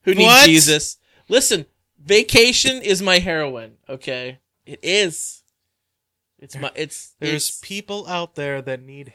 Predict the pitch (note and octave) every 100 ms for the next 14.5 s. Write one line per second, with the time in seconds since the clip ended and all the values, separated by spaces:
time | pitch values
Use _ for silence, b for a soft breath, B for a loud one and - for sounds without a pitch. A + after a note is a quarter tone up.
0 | _ C#3 C3+ F3+ G#3+ C#4+ D#4 D4+ D4 C4
1 | B3+ A3 G#3+ G#3 F3 D#3+ F3 G3+ C#4 A#3
2 | D#4 A3 A3+ G#3+ G3 F#3 D#3+ D3+ D#3 E3
3 | D#3 C3 - - B2+ A#2+ A2 G2+ G2+ G#2+
4 | A2 - - B2 A#2 A#2 A#2 A2+ A#2 _
5 | _ _ _ - D#4 D4+ C#4 E3 D4 E4
6 | G#3+ D#3+ C#3+ C#3 C3 G3+ - _ - A3+
7 | C4 A#3 - _ E3 D#3+ D#3 C#3 C#3 C3
8 | B2+ C3+ E3 F3 F#3+ G3+ F#3+ E3+ D#3 C#3
9 | D#3+ F3+ - D3+ C#3 C3 C#3 E3+ D#3 E3
10 | D#3+ - D3 D3+ D#3 D3+ D#3 _ _ _
11 | - F#3 F#3+ - G3 F3 F3 F3 F3+ F#3
12 | F3 F3 F3+ F3+ F#3+ F#3 F#3+ _ _ _
13 | _ _ - B2+ G#2+ G3 - F#4+ B3+ E3+
14 | D#3+ C#3+ B2+ C3+ -